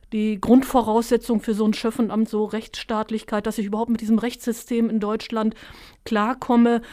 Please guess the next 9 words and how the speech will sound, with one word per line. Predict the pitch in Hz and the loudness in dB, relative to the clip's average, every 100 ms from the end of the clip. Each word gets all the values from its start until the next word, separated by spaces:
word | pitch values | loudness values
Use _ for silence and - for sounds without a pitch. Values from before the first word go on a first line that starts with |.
| - - | -16 -8
dass | 208 226 | -6 -6
ich, | 214 | -6
äh, | 220 | -4
auf | 208 - 165 - | -6 -6 -10 -8
den | - 214 214 | -2 2 4
Grundfesten | 226 247 240 233 | 2 2 0 -2
unseres | 233 240 226 | 0 0 2
Grundgesetzes | 277 277 240 254 254 247 - | 4 4 6 4 2 -2 -2
stehe. | - 240 240 | 0 4 4